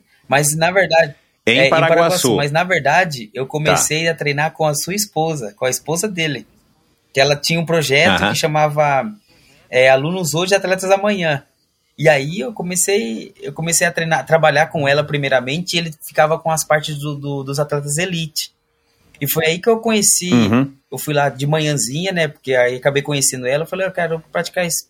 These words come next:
Speaker 1: atletismo", aí foi aí que ela fez um teste físico lá, lá comigo pra ver como que, como que tava. Eu falei que eu jogava futebol e tal. E aí eu lembro até hoje, no meu primeiro, <laughs> no meu primeiro três quilômetros, cara,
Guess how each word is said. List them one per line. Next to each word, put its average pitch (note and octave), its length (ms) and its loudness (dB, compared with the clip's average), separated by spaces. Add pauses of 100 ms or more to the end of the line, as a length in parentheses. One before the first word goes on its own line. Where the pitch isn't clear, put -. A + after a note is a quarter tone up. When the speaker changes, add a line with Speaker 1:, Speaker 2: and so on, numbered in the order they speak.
Speaker 1:
atletismo", D3+ 680 -4
aí E3 120 2
foi E3+ 160 -2
aí E3 40 -2
que E3+ 80 -4
ela F3 120 -2
fez F3+ 200 -4
um F#3 100 -4
teste F3+ 380 -2
físico F3 680 -6
lá, A#2+ 360 -2
lá B2+ 140 2
comigo C#3 360 -4
pra E3 140 4
ver D#3 140 -4
como E3+ 320 -6
que, F#3 280 -8 (400)
como D#3 180 -4
que - 80 -14
tava. E3 240 4
Eu - 40 -14
falei C#3 160 0
que C#3+ 60 -4
eu D3+ 60 0
jogava C3+ 260 2
futebol C#3 720 0
e - 40 -14
tal. D3 320 0 (880)
E C3 80 2
aí D#3 240 4
eu F#3+ 140 0
lembro F#3 240 4
até G3+ 240 2
hoje, F#3 340 0
no E3 100 -2
meu E3+ 180 -2
primeiro, F#3 800 4 (200)
<laughs> E3+ 360 0
no E3 100 -2
meu F3 160 2
primeiro F#3 400 2
três F#3+ 300 -2
quilômetros, D#3+ 800 -4
cara, G#2+ 300 -4